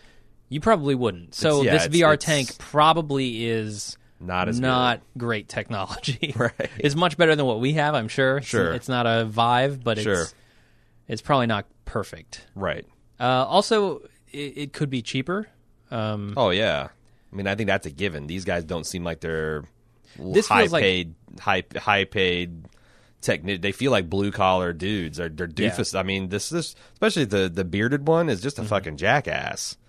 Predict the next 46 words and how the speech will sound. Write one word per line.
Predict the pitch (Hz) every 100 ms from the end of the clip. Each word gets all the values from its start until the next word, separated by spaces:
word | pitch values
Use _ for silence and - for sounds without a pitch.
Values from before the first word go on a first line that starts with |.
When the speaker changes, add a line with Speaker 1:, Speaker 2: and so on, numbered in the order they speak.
| -
Speaker 1:
Yeah. | 131 107 -
Speaker 2:
Like, | 113 117
at | 120
least, | 131 156 - 120
uh, | 110
Speaker 1:
<laughs> |
Speaker 2:
Felix | - 135 147 -
Speaker 1:
I |
Speaker 2:
is |
Speaker 1:
actually | 107 156
Speaker 2:
trying | 120
Speaker 1:
like | 113 110
Speaker 2:
to | 113
Speaker 1:
him. | 107
I | 117
think | 113
he's | 107 -
hilarious. | 104 101 101 107
Speaker 2:
At | 131
least | 156 180 143
Felix | - 165 156
is | 104
trying | 127 117
to | 95
improve | 85 - 131
his | 107 87
lot | 98 131 98
in | 87
life, | 85 82 101
Speaker 1:
Right. | 104
Speaker 2:
you | 98
know? | 90 87
Like, | 98
I, | 101 113 113
Speaker 1:
Right. | 104
Speaker 2:
I | 104 123 120
identify | 92 120 131 - 90
the | 87
guy | 80 92 87
as | 87
trying | - 98
to | 90
run | 85 101 95 95
some | 98
kind | 95 101 90
of, | 82